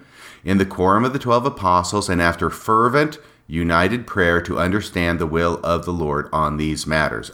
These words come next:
unquote. So now, having said this much, let me make a couple of comments about this strange state of affairs where the Lord can give a revelation in November of two thousand and fifteen that he wants this policy of exclusion in place,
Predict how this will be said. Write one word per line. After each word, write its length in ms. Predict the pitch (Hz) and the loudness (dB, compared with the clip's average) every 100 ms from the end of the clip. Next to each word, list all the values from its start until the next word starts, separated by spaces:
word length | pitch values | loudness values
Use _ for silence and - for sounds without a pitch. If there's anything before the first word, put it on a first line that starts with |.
| - | -2
unquote. 500 | 87 82 67 50 - | -2 0 -4 -4 -8
So 180 | - 131 | -2 0
now, 180 | 151 127 | 2 0
having 280 | 139 151 143 | 0 0 0
said 280 | - 139 | 0 0
this 200 | 123 120 | 0 -2
much, 320 | 95 73 - 123 | 0 -2 -2 -2
let 100 | 165 | 0
me 120 | 156 | 2
make 160 | 143 | 0
a 60 | 113 | -2
couple 340 | - 110 104 | -2 -2 0
of 120 | 85 - | -2 -4
comments 680 | - 87 87 71 - - - | -2 2 2 0 -6 -12 -4
about 460 | - 92 101 107 107 | 0 2 4 4 2
this 240 | 95 - - | 0 -2 -6
strange 540 | - - - 143 151 139 | -12 -8 -2 0 0 0
state 360 | - 135 139 | -4 -2 0
of 80 | 123 | 2
affairs 680 | 113 - 117 113 76 - - - | 0 -2 0 2 0 -4 -10 -10
where 460 | 92 107 101 - - | 0 2 4 2 -6
the 200 | 90 107 | -4 0
Lord 240 | 117 143 | 2 2
can 160 | 139 123 | 0 0
give 120 | 120 | 2
a 60 | 110 | 2
revelation 840 | 101 104 101 98 113 - 71 57 - | 2 2 4 4 4 0 -6 -6 -2
in 140 | 104 | 0
November 460 | 110 110 117 117 101 | 2 2 2 4 2
of 100 | 92 | 0
two 160 | - | -4
thousand 460 | 117 113 107 104 101 | -2 2 2 2 -2
and 120 | 87 | -2
fifteen 800 | 87 104 98 - 104 98 65 - - | 0 -2 -2 -4 -2 -2 -2 -8 -2
that 100 | 98 | 0
he 120 | 104 | 2
wants 360 | 107 123 147 143 | 2 2 2 0
this 180 | 113 - | -4 -4
policy 560 | - 127 127 120 120 | 0 2 2 0 0
of 80 | 107 | 0
exclusion 800 | 87 - - 117 117 98 90 80 - | 0 -4 -4 -2 -2 -2 -2 -2 -4
in 180 | 85 | -4
place, 600 | 82 - 123 90 67 - | -4 -2 0 0 -2 -6